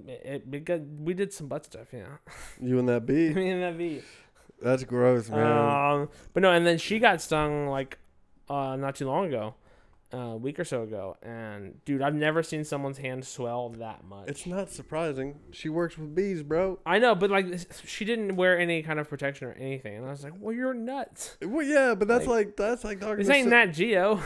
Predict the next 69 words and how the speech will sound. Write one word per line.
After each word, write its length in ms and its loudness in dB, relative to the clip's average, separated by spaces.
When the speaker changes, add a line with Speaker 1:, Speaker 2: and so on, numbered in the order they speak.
Speaker 1:
<laughs> 180 -16
Speaker 2:
Right, 240 4
but 100 4
that's 300 4
like 100 0
talking 220 -4
to 80 -4
someone 300 0
that 80 0
works 180 -2
with 100 -8
alligators 540 0
and 100 -2
then 80 0
one 160 0
day 140 0
gets 160 -4
bitten. 340 -4
Like 180 -2
that 200 -2
dude 220 0
who, 220 -4
Steve 320 -2
Irwin, 420 2
who 120 -2
got 180 0
killed. 300 2
It's 60 -10
like, 140 -2
dude, 120 2
you've 120 -2
been 140 0
fucking 220 -2
around 140 2
with 100 -2
too 200 2
many 120 2
animals. 460 2
Sooner 160 6
or 60 6
later, 240 8
one's 280 10
gonna 200 6
get 240 0
you. 100 2
Speaker 1:
Yeah, 300 2
I 160 4
didn't 340 -2
realize, 440 2
I 80 -2
think 260 -8
it's 220 -6
a 140 -2
stingray. 1080 -6
There's 180 -2
a 60 -6
difference 260 4
Speaker 2:
Yeah. 140 8
Speaker 1:
between 280 -2
stingrays 220 0
and 100 -2
manta 220 -2
rays. 360 -6
I 80 -10
think 200 -8
obviously 380 -4
the 100 -10
stingrays 440 -10
sting. 320 -14